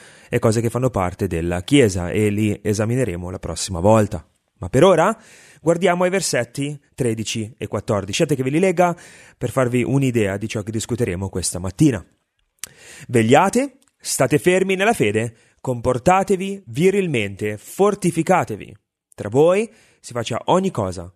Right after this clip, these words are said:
con amore." Ora, questo è un testo molto breve, che però è letteralmente carico di cose che dobbiamo comprendere. È un testo di grande impatto e questa mattina vedremo cinque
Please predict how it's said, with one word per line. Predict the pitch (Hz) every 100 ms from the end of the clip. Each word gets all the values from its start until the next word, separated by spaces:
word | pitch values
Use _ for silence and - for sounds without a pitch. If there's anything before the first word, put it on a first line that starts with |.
| -
con | 135 107 87 87 _ -
amore." | 98 117 104 87 _ _ _ _ _ - - - - -
Ora, | 123
questo | - 262 160 143
è | 127
un | 113 151 151
testo | 214 - 147
molto | 135 147 208 135 - 95 127 147 -
breve, | 120 180 120 85 _ _ _ _
che | -
però | - 156 151
è | 135
letteralmente | 139 139 156 156 175 147 -
carico | 156 185 185 110 110
di | 123
cose | 147 104 101 107
che | 127
dobbiamo | 131 113 87 87 90 _ _ _ _
comprendere. | - 98 131 131 101 - _ _ _ _
È | - 98
un | 107
testo | 135 127 - 175
di | 160
grande | 127 110 107 107 101
impatto | 113 113 107 156 143 - 95
e |
questa | 98 117 131
mattina | 160 - 160
vedremo | 160 202 156 135 175 - - -
cinque | - 214 214 - 131 143 214